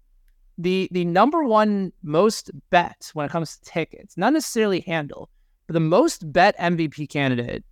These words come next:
over at PointsBet right now is none other than Justin friggin' Fields. Now, for you and I both as Bears fans, that, that can get us hyped up, but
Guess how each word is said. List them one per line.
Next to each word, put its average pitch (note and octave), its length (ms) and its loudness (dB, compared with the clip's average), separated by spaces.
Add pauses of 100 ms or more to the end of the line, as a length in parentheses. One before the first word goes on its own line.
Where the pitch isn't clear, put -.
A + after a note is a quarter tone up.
(360)
over G3 200 4
at E3+ 140 4
PointsBet - 460 -4
right - 220 -6
now B1 340 -8 (500)
is D3 160 -6
none F#3+ 260 4
other E3+ 520 0 (180)
than B2+ 240 -4
Justin D3+ 680 -4 (600)
friggin' D3 540 -2 (480)
Fields. - 640 -8 (240)
Now, F3+ 400 4 (420)
for F3 460 -2
you G#3+ 220 0
and A#3 100 2
I G#3 100 2
both F3 260 0
as B2 140 -14
Bears C4 340 0
fans, - 420 -14
that, G3 220 0
that A#3 160 0
can C4 120 -2
get F3 160 2
us D#3 120 -2
hyped D3+ 300 -2
up, A#3+ 240 4
but D3+ 160 -4